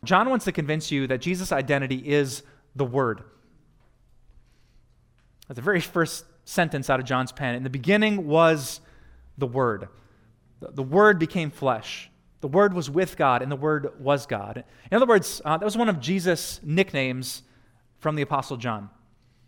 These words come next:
Uh, if John was the captain of the basketball team with the apostles, he would have gotten Jesus, uh, a jersey, and on the back it just would have said, "Word." <laughs> Which is, <laughs> you know, a pretty sweet nickname.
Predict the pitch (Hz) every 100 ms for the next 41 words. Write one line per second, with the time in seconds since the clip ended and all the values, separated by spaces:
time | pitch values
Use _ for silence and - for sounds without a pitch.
0 | _ _ _ _ _ _ - 110 - -
1 | - - - 135 175 170 156 139 175 147
2 | - 143 139 127 127 127 131 - 131 120
3 | 151 131 120 123 - 120 - 110 151 143
4 | 139 123 123 135 127 120 131 _ _ -
5 | 113 - 123 143 139 127 123 - 117 120
6 | 123 127 127 123 - 120 - 127 120 -
7 | - _ _ _ _ _ _ 117 117 107
8 | 92 - _ _ _ - 554 170 143 165
9 | 151 190 143 - 240 - - - - 175
10 | - - _ - 151 - - - 151 127
11 | 175 453 - - 175 143 - - 196 165
12 | - 202 160 170